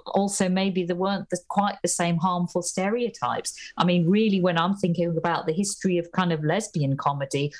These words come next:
although the, you know, if you really go back, there are sort of really interesting kind of drag acts and so on. But, but really, you think talking about sort of Ellen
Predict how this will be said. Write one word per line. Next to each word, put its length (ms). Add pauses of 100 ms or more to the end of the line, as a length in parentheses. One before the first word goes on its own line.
although 300
the, 300
you 100
know, 220
if 180
you 120
really 260
go 200
back, 260 (100)
there 80
are 20
sort 320
of 180
really 320
interesting 800 (280)
kind 200
of 80
drag 380
acts 380
and 100
so 240
on. 220
But, 260
but 140
really, 340
you 140
think 260
talking 320
about 220
sort 140
of 60
Ellen 420